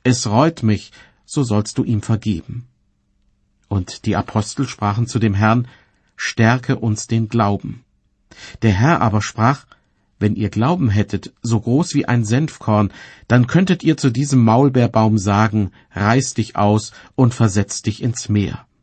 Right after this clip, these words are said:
Und er würde euch gehorchen."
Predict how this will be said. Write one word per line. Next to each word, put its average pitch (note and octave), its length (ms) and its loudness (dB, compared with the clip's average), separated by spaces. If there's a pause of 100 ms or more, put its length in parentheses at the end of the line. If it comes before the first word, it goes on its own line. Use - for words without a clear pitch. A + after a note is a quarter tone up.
(280)
Und - 500 -4 (100)
er F#2 160 -2
würde G2+ 340 0
euch G#2+ 240 -2
gehorchen." A2+ 640 -4